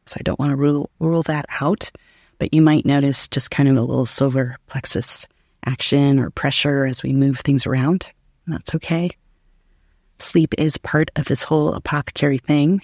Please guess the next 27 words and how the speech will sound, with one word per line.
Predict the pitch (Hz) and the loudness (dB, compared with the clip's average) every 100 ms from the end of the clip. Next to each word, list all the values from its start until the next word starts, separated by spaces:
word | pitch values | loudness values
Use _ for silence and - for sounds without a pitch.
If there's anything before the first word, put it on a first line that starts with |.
| - | -6
happening | 147 - 147 139 135 - | -8 -2 0 2 2 0
with | 120 | -8
the | - | -6
human | - 135 131 | 2 4 4
body. | - - - 175 - _ _ _ _ _ _ _ _ _ _ _ _ _ _ _ _ _ _ _ _ _ _ _ _ _ _ _ _ _ _ _ _ _ _ _ _ | 0 -4 -6 -6 -8 _ _ _ _ _ _ _ _ _ _ _ _ _ _ _ _ _ _ _ _ _ _ _ _ _ _ _ _ _ _ _ _ _ _ _ _
Great. | _ _ _ _ _ _ _ _ _ _ _ _ _ _ _ _ _ _ _ _ _ - | _ _ _ _ _ _ _ _ _ _ _ _ _ _ _ _ _ _ _ _ _ -2
And | - | 0
then | 196 208 202 190 - | 2 4 4 2 -2
above | 165 - 160 160 | -6 -2 -2 0
your | 160 | 0
head, | 143 147 147 135 | 0 0 0 -2
I'd | - | -2
like | 151 - | -4 -4
you | 143 | -6
to | 139 | -6
start | - 160 156 | -2 0 -2
to | - | -4
bring | 151 151 147 | -2 2 2
in | 139 143 139 139 _ _ _ _ _ _ _ _ _ _ - | 2 0 0 -4 _ _ _ _ _ _ _ _ _ _ -2
an | 160 160 | 0 4
energy. | 170 165 151 - 131 151 160 _ _ | 4 4 2 -2 -2 -2 -4 _ _
We | 170 | -2
usually | 165 190 - 170 | 0 0 0 -2
call | - 156 151 | -2 0 2
in | 156 | 2
our | 147 147 - | 0 -2 0
own, | 156 160 156 | 2 4 2